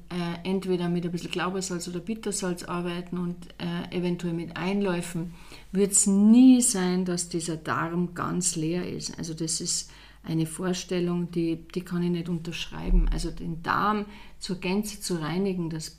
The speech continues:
passiert nicht beim Fasten. Aber er wird entlastet. Hm? Er wird einfach wieder ein bisschen neu organisiert und neu strukturiert. Und Fasten ist für mich auch sein bis jetziges Ernährungsleben mal überdenken,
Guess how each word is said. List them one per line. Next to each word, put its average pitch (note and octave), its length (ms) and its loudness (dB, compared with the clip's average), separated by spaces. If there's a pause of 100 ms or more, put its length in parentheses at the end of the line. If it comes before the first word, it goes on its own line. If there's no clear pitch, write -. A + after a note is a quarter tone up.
(240)
passiert G#3 580 -2
nicht E3 280 -4
beim D#3+ 180 -8
Fasten. - 580 -10
Aber F#3+ 220 2
er F3+ 200 0
wird F#3+ 160 2
entlastet. F3 840 -4 (400)
Hm? A#3+ 200 2 (560)
Er F#3 180 0
wird G#3+ 180 0
einfach F#3 320 -2
wieder F#3 140 2
ein F3+ 80 -2
bisschen F3+ 260 0
neu F#3 340 2
organisiert F3 720 -2
und F#3 120 2
neu F3 180 0
strukturiert. F#3+ 720 -4
Und F3+ 140 0
Fasten F#3 400 -4
ist F#3 180 -2
für F#3 120 -2
mich G3 320 0
auch F3 160 -4 (340)
sein F3 320 -2 (320)
bis G3 180 -2
jetziges G3 560 0
Ernährungsleben E3+ 1000 -2
mal D3 200 -4
überdenken, F3+ 800 0